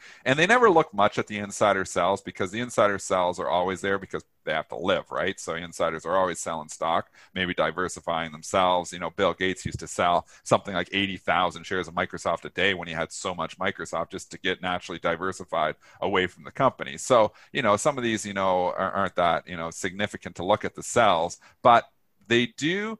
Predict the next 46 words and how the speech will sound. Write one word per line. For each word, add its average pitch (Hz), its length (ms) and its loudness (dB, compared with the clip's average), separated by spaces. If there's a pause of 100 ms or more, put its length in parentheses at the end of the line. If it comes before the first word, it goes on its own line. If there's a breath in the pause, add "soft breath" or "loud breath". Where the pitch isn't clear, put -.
(340)
when 131 140 -4
you, 135 140 -4
when 127 160 -2
you 123 100 -4
put 180 220 0
it 175 100 4
all 156 160 8
together 131 380 4
with 98 120 -8
what 101 240 -2
you're 117 200 -2
saying, 69 500 -6
you 85 80 -12
know, 90 140 -2
you 92 80 0
have 92 80 -2
a 90 40 -2
lot 104 220 6
of 110 80 4
offerings, 101 680 2 (200 soft breath)
and 101 380 2
we've 110 200 -4
been 113 160 0
seeing 123 520 -2
an 98 200 4
exceptional 113 460 0
amount 101 220 0
of 92 80 -4
sells. 92 500 4
And 92 80 -2
I 92 80 2
saw 110 260 4
somebody 113 480 2
wrote 98 240 0
something 101 280 -6
up 95 160 -2
on 90 100 -6
Twitter, 95 460 0 (240 soft breath)
and 104 120 -2
typically 131 520 2
it's 107 100 -2
about 95 300 -2
twenty 110 340 -2
to 95 80 -2
one, 92 460 -2
meaning 98 440 -6